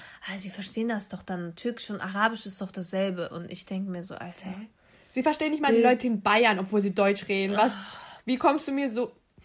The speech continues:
Speaker 2: Das ist doch voll die Pauschalisierung wieder.
Speaker 1: Ja,
Speaker 2: Also,
Speaker 1: wirklich.
Speaker 2: komm, wir schmeißen alle in einen Topf.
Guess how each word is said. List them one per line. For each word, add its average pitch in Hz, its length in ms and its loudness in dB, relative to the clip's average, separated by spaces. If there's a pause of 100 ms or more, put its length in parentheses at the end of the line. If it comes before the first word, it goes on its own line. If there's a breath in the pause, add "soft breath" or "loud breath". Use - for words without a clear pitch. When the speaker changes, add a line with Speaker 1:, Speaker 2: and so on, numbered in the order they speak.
(420 soft breath)
Speaker 2:
Das 247 120 0
ist 277 80 0
doch 349 80 2
voll 302 140 0
die 370 60 4
Pauschalisierung 277 800 0
wieder. 196 140 0
Speaker 1:
Ja, 190 140 -2 (120)
Speaker 2:
Also, 226 400 -4
Speaker 1:
wirklich. 190 420 -10 (120)
Speaker 2:
komm, 302 180 4
wir 277 80 0
schmeißen 233 280 -2
alle 226 140 2
in 214 80 -2
einen 190 180 -2
Topf. 320 380 -2